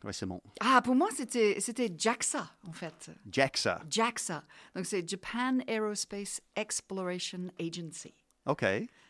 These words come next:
Speaker 1: C'est
Speaker 2: Wait.
Speaker 1: quoi ça?
Speaker 2: Well, I'm gonna, I'm gonna switch into English for this bit now.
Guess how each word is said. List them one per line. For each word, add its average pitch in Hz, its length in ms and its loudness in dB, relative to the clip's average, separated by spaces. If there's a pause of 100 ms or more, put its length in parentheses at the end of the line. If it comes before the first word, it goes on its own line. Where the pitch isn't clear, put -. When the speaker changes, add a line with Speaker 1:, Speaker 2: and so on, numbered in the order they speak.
(140)
Speaker 1:
C'est 175 120 2
Speaker 2:
Wait. 190 60 4
Speaker 1:
quoi 107 100 6
ça? 92 200 -6 (180)
Speaker 2:
Well, 202 380 4 (140)
I'm 165 120 -4
gonna, 170 240 -6
I'm 170 180 -6
gonna 165 140 -6
switch 330 300 -2
into 220 180 2
English 170 320 -2
for 170 120 -6
this 160 180 -8
bit - 240 -12
now. 156 220 -8